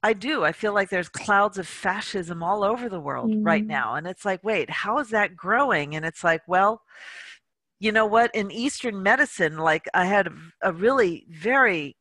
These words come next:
Speaker 1: talented friend of mine is an acupuncturist, and he said, "You know what? In Eastern medicine, we treat what's healthy to get stronger
Speaker 2: Mm-hmm.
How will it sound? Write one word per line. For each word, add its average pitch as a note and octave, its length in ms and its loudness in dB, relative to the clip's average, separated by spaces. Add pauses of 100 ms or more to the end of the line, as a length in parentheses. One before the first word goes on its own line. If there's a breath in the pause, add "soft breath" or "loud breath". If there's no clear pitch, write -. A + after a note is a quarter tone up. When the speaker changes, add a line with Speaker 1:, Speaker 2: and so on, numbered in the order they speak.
(120)
Speaker 1:
talented G3+ 580 -2
friend F#3 260 -2
of G3 140 -10
mine C#3+ 200 0
is C#3 160 -8
an D3 60 -12
acupuncturist, D3+ 960 -4
and D3+ 100 -10
he F3 140 -8
said, D3+ 340 2 (360 loud breath)
"You G#3 80 -2
know A#3 140 2
what? A#3 260 2 (120)
In F#3+ 220 -4
Eastern G#3+ 420 -8
medicine, F#3+ 520 -2
we B3 180 -6
treat - 720 -12 (280 loud breath)
what's G3+ 280 0
healthy F#3+ 840 -2
to G#3+ 100 -4
get G3 220 -2
stronger G#3 840 -4 (320)
Speaker 2:
Mm-hmm. G#3 500 0